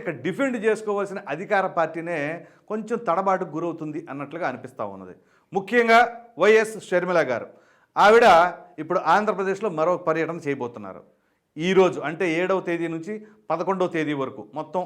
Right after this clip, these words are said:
ఐదు రోజుల పర్యటన. అందులో మొట్టమొదటిగా ఏడవ తేదీన బాపట్ల, ఎనిమిదవ తేదీన తెనాలి, తొమ్మిదవ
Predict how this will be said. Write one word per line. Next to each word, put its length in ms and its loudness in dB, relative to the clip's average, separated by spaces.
ఐదు 180 -4
రోజుల 260 -6
పర్యటన. 300 -8
అందులో 320 2
మొట్టమొదటిగా 560 -2
ఏడవ 360 6
తేదీన 280 0
బాపట్ల, 340 2
ఎనిమిదవ 340 4
తేదీన 240 -2
తెనాలి, 340 2
తొమ్మిదవ 280 4